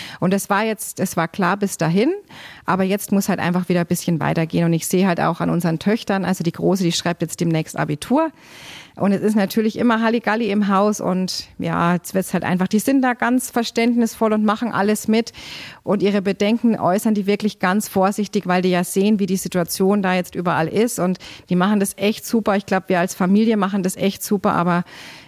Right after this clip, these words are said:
ja, also gestern hatten wir innerhalb unserer Familie auch zum ersten Mal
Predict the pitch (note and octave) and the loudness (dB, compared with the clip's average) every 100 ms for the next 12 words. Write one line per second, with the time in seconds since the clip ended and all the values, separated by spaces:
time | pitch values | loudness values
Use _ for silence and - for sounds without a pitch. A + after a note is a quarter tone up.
0 | - E3 F3 F3 F#3 G3 G#3+ A3+ C#4+ - | -2 0 2 0 -2 0 0 0 0 0
1 | C4 A#3 A#3 A#3 G#3+ - B3 A#3+ A3 G#3+ | 0 0 -2 0 0 2 2 2 0 0
2 | - G3+ G#3 G3+ G3 G3+ F3 - F#3+ - | -2 -2 0 0 2 0 -2 -2 -4 -2
3 | E3+ - G3+ F#3 F3 | -2 -2 -2 0 0